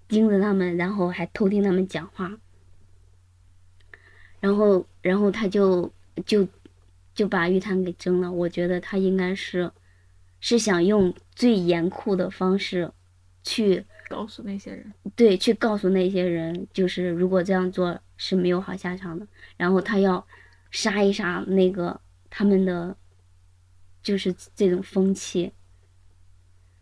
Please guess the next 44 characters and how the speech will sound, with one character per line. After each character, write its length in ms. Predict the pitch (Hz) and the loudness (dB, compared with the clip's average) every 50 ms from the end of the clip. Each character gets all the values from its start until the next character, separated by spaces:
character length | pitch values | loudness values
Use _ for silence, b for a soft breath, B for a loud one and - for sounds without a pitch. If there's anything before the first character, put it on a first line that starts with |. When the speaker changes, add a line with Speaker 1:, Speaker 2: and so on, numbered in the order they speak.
| _ _ _ _ _ _ _ - | _ _ _ _ _ _ _ -6
Speaker 1:
然 100 | 208 208 | -4 -2
后 100 | 208 202 | 0 2
我 140 | 196 196 | 2 2
觉 200 | 175 190 - 180 | 0 0 0 0
得， 260 | 180 196 196 185 190 b b b b b b b b b b b b b b _ _ | 2 2 0 0 -2 b b b b b b b b b b b b b b _ _
反 240 | - 226 214 202 196 | -4 -2 0 0 2
正 280 | 208 233 240 233 214 | 2 2 2 2 2
我 160 | 208 196 190 | 2 2 2
应 220 | 180 190 214 214 214 | 2 2 0 0 0
该， 300 | 214 220 214 214 214 - - | 0 0 0 -2 -4 -6 -4
我 380 | - 196 196 185 190 185 185 185 | -2 0 2 2 2 2 0 -2
是 280 | 196 - - - 240 226 | -2 -6 -6 -4 -4 -2
理 240 | 214 196 196 202 | -2 -2 -2 -2
解 180 | 202 233 208 190 | -2 -2 -2 0
到 180 | 185 196 196 196 | 0 0 0 0
了 120 | 185 180 | 0 0
一 140 | 180 190 196 | -2 -2 -2
点， 320 | 190 - 175 170 - - | -2 -4 -4 -4 -6 -6
就 160 | 190 202 196 | -4 -2 -2
是， 340 | 190 190 - 185 180 180 190 - - - - _ - - - | -2 -2 -4 -4 -6 -6 -8 -10 -14 -20 -20 _ -12 -4 0
嗯， 200 | 208 208 196 185 | 2 2 2 4
有 200 | 208 196 180 180 | 4 4 4 2
时 160 | 185 - 208 | 2 -2 -4
候 200 | 202 214 208 202 | -2 0 2 2
你 140 | 190 190 190 185 | 2 2 0 -2
必 200 | - - 202 196 | -2 -2 -2 -2
须 200 | 196 196 190 185 | 0 2 4 4
要 140 | 196 196 185 | 4 2 2
用， 240 | 185 180 170 170 - - _ _ _ _ _ _ _ | 0 0 -2 -2 -4 -8 _ _ _ _ _ _ _
要 200 | - 202 196 190 | -2 0 2 2
用 320 | 190 190 196 196 180 175 175 | 4 4 4 4 2 2 0
一 140 | - 190 185 | 0 0 0
种 220 | 180 180 170 - - | 0 0 -2 -2 -4
严 300 | 170 175 180 170 170 180 | -2 0 0 0 0 -2
酷 200 | 185 - 208 190 | -4 -2 0 0
的 120 | 180 180 | 0 0
手 240 | 175 - - 185 190 | -2 -4 -8 -8 -6
段 280 | 214 - 180 - - - _ - - _ _ _ - - - | -4 -2 -2 -2 -4 -6 _ -20 -20 _ _ _ -20 -20 -12
去 400 | - - - 220 208 185 165 - - - _ _ _ | -8 -4 -2 0 2 2 0 0 -4 -14 _ _ _
警 240 | _ - - 190 165 | _ 0 2 2 2
告 220 | - 190 190 190 175 | 2 2 2 2 2
那 160 | 180 170 165 | 0 -2 -4
些 140 | - 165 151 | -6 -8 -10
人。 220 | 147 - - 269 | -10 -12 -14 -16